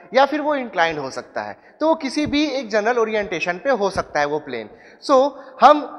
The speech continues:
किसी plane पे forces का analysis करने के लिए starting में हमने ये माना है कि कोई एक plane है, ठीक है, जिसका area A है, वो एक fluid में emerged है,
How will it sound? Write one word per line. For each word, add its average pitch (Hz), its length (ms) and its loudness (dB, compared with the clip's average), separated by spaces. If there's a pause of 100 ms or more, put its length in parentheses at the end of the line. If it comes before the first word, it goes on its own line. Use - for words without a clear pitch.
(160)
किसी 269 240 -6
plane 240 360 -2
पे 247 180 -2
forces 226 380 0
का 226 120 -2
analysis 196 340 -6
करने 180 260 -6
के 185 120 -14
लिए 240 460 -4
starting 262 480 2
में 262 60 0
हमने 233 180 0
ये 202 120 0
माना 151 280 0
है 185 120 -4
कि 254 140 -10
कोई 285 220 -6
एक 247 320 -6
plane 269 320 2
है, 196 220 -2 (580)
ठीक 226 140 -8
है, 277 80 2
जिसका 208 340 2
area 220 840 4 (280)
A 233 220 2
है, 180 220 -2 (1800)
वो 277 220 4
एक 277 380 -2
fluid 269 260 2
में 269 200 2
emerged 214 460 4
है, 196 500 0